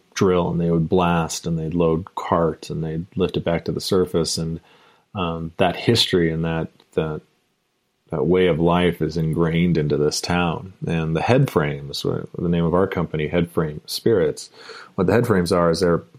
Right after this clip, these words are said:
they're basically elevator towers that you can think of. They, they stand up, um, a couple hundred feet tall each. Um, they're in the center of our uptown because that's where the mines were. And these, these elevators lowered the guys into the mine at the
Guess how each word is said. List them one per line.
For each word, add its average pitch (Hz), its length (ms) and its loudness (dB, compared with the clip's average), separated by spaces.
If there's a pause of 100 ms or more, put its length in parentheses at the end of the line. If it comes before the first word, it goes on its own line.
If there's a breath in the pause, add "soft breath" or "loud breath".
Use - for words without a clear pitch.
they're 82 200 -4
basically 87 480 2
elevator 82 480 2
towers 76 440 -2
that - 100 -12
you 71 60 -4
can 78 140 -4
think 78 240 -4
of. 76 240 0
They, 80 220 0 (160)
they 76 240 2
stand 95 580 2
up, 85 340 0
um, 78 440 -6 (640 soft breath)
a - 40 -20
couple 92 220 4
hundred 95 320 2
feet 95 240 2
tall 87 360 2
each. - 440 -4 (100)
Um, 87 300 -6
they're 80 180 2
in 80 140 -2
the 76 80 -6
center 92 580 0
of 78 100 2
our 82 160 4
uptown 87 540 -2
because 78 240 0
that's 80 160 -2
where 87 80 4
the 82 80 2
mines 80 340 0
were. 82 240 2 (840 soft breath)
And 90 500 2
these, 92 480 2
these 90 220 0
elevators 92 560 4
lowered 87 380 4
the 92 80 2
guys 85 360 2
into 87 160 0
the 85 60 0
mine 87 360 0
at 85 120 -8
the 82 180 0